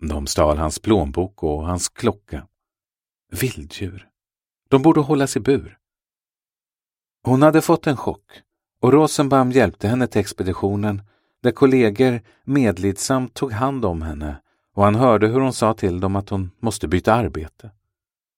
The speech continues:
Hädanefter skulle hon inte våga gå igenom Humlegården för att komma från eller till tunnelbanan.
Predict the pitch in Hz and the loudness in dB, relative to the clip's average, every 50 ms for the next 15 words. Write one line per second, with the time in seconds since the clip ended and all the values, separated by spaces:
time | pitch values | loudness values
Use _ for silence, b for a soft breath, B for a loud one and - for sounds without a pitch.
0 | _ _ _ _ _ _ _ - - 135 120 101 104 98 104 117 117 - - - | _ _ _ _ _ _ _ -2 2 2 4 4 4 2 2 2 -2 -2 -4 -4
1 | 82 76 - - - 104 101 113 120 127 110 95 - 90 87 92 92 95 107 101 | -4 -4 -4 0 0 2 4 4 2 2 0 0 0 2 2 2 2 2 2 2
2 | 113 113 107 95 85 78 78 85 104 107 110 117 117 95 76 76 73 82 78 80 | 2 0 0 0 0 -2 0 0 0 -2 -2 -2 -4 -4 -4 -6 -6 -6 -6 -6
3 | 76 80 76 76 - 98 90 82 - - 98 92 92 92 - - - 82 76 69 | -6 -8 -10 -6 -2 -2 -2 -2 0 -2 0 0 0 -2 -2 -4 -4 -4 -4 -4
4 | 73 80 82 85 87 87 - - 87 78 76 - 107 101 82 71 69 67 78 80 | -6 -4 -4 -2 -2 -4 -2 -2 -2 -2 0 -2 -2 -2 -2 -4 -8 -10 -12 -12
5 | 82 98 104 101 | -12 -14 -16 -18